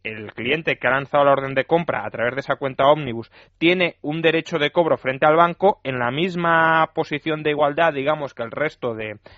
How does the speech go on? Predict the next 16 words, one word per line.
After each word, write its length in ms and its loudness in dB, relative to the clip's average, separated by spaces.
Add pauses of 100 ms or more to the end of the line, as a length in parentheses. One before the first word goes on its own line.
de 120 -4
inversores, 520 0 (180)
pero 160 8
el 80 6
banco 300 4
todavía 680 4
no 320 0
ha 60 4
llegado 360 2
a 40 4
adquirir 340 -4
el 120 -2
activo. 500 -6 (220)
Con 120 -4
lo 80 -2
cual 300 4